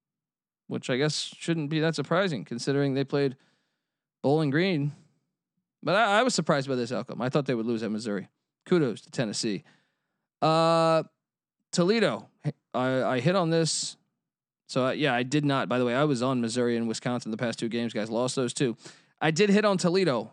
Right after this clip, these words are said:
minus the points against UMass. I think the Rockets are probably gonna be the, them and Western Michigan should be a lot of fun, uh, later in the year. Keep an eye on that w-, Maction.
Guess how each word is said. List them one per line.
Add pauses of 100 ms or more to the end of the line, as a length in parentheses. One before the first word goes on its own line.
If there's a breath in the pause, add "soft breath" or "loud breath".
minus
the
points
against
UMass.
I
think
the
Rockets
are
probably
gonna
be
the, (200)
them
and
Western
Michigan
should
be
a
lot
of
fun, (260)
uh,
later
in
the
year. (480 soft breath)
Keep
an
eye
on
that
w-, (180)
Maction.